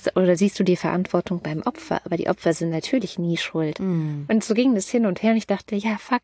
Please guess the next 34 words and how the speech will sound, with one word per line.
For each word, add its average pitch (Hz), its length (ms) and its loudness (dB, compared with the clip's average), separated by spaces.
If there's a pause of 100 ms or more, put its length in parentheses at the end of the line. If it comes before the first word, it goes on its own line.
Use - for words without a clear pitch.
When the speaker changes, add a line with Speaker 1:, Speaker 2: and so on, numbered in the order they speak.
Speaker 1:
ihr 190 120 -4
habt - 160 -4
irgendwie 190 320 -2
beide 302 460 2
recht. - 400 0
<laughs> 262 140 2 (480)
So 180 200 2
was 185 180 2
Blödes. 226 600 2
Und 185 340 -6 (260)
wie 208 140 4
kann - 260 0
man, 196 400 4 (180)
ja, 180 280 4
wie 175 100 0
kann - 240 0
man 196 480 2 (100)
die 180 140 2
Welt 175 320 2
besser 196 320 0
machen, 190 600 -2 (840)
in 190 80 4
der 185 160 6
das 185 200 0
nicht - 180 0
passiert. - 400 2
Das 160 120 -2
ist - 160 -2
natürlich 170 460 0
eine 180 80 0
Frage, 185 560 2 (540)
die 196 60 -2
dann 180 180 2
vielleicht - 500 0